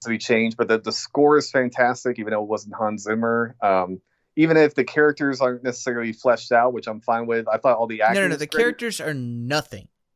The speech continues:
Speaker 2: There is no
Speaker 1: There is no
Speaker 2: character
Speaker 1: character.
Speaker 2: with anybody.
Speaker 1: Neil's a
Speaker 2: But
Speaker 1: character.
Speaker 2: Not really.
Speaker 1: He is. I mean, like, even if, even, even if he isn't, they're playing movies where the characters really aren't that characters. I mean, Dunkirk, he didn't really have characters.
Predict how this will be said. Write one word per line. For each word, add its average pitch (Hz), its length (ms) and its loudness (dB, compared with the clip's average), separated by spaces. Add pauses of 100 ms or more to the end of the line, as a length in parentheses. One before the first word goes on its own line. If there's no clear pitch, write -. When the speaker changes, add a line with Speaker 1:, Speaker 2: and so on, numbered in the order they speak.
(160)
Speaker 2:
There 135 160 -4
is 160 160 -4
no 165 320 0
Speaker 1:
There 170 80 -6
is - 0 -
no 185 80 0
Speaker 2:
character 143 380 2
Speaker 1:
character. 98 340 0
Speaker 2:
with - 160 -12
anybody. 101 460 -12 (500)
Speaker 1:
Neil's 220 320 6
a 165 40 4
Speaker 2:
But 135 80 -2
Speaker 1:
character. 107 600 -2 (460)
Speaker 2:
Not 208 360 -8
really. 117 600 -10 (520)
Speaker 1:
He 233 240 -2
is. 220 400 4
I 147 60 -4
mean, 170 260 -6
like, 185 220 -2
even 285 120 4
if, 302 140 2
even, 302 340 -2
even 277 280 2
if 240 80 -8
he 262 140 0
isn't, 285 240 0
they're 143 120 4
playing 220 300 2
movies 214 260 -2
where 190 100 4
the 185 60 2
characters 196 480 2
really 175 240 4
aren't 208 260 4
that 104 180 2
characters. 98 460 -12
I 139 40 0
mean, 135 100 4
Dunkirk, 139 460 2
he 123 80 -8
didn't 113 120 -8
really 107 140 -12
have - 140 -14
characters. 101 560 -2